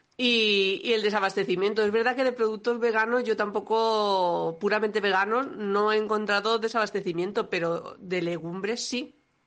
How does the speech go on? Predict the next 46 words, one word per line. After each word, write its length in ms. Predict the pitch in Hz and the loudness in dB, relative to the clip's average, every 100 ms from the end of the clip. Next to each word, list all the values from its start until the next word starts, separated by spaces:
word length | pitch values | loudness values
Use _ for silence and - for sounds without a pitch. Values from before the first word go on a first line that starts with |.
| _ _ - - - - _ | _ _ -20 -20 -20 -20 _
O 20 | |
sea, 500 | - 196 180 180 - - - - _ _ _ _ _ - | 0 2 4 2 0 -8 -20 -20 _ _ _ _ _ -6
la, 420 | 240 214 208 190 | 0 2 2 0
ya 160 | 196 | -2
te 100 | 233 | 0
digo, 180 | 247 220 | 0 2
la 140 | 196 175 | 0 0
primera 300 | 185 208 226 | 0 0 0
vez 100 | 240 | -2
que 120 | 254 | -2
fui 100 | 247 | -2
a 40 | |
comprar, 280 | 240 220 247 | -2 0 0
como 180 | 254 208 | 0 -2
fue 240 | 196 208 | -2 0
antes 300 | 214 240 247 | 0 0 -2
de, 340 | 240 240 233 220 | 0 2 2 2
de 140 | 220 | 0
todo 260 | 214 214 214 | 0 0 0
esto, 380 | 240 294 320 320 | 0 -2 -4 -2
compré 360 | 185 185 196 | -4 -2 -2
bien 260 | 196 202 240 | 0 0 0
y 80 | 269 | -2
sin, 480 | 247 220 196 180 - | -4 -2 0 -2 -4
y 120 | 226 | -6
sin 220 | 220 202 | -4 -4
problemas. 520 | 190 175 214 190 180 - | -2 0 0 0 -4 -4
La 200 | 196 180 | -2 0
vez 160 | 185 | -4
que 100 | 240 | -8
fui 140 | 240 247 | -4 -4
a 40 | |
comprar 320 | 247 233 226 | -4 -4 -2
para 220 | 233 214 | 0 0
mis 460 | 208 190 190 180 170 | 0 0 0 -2 -4
padres, 640 | - 214 185 226 392 - - _ - - - | -2 0 -2 -6 -8 -14 -20 _ -20 -20 -16
dije, 400 | - 196 202 196 | -8 -6 -4 -4
"Ostras, 400 | 254 - 302 214 | -6 -2 -2 -2
ta-", 120 | - - | -4 -2
ah, 120 | 220 | 0
bueno, 240 | 226 240 180 | 0 0 0
mi 160 | 185 | 0
madre 240 | 190 214 254 | 2 2 0
me 140 | 262 | -2
pidió 280 | 247 214 240 | -2 -2 0
garbanzos. 680 | 277 196 240 - - - | 0 -2 -2 -4 -10 -12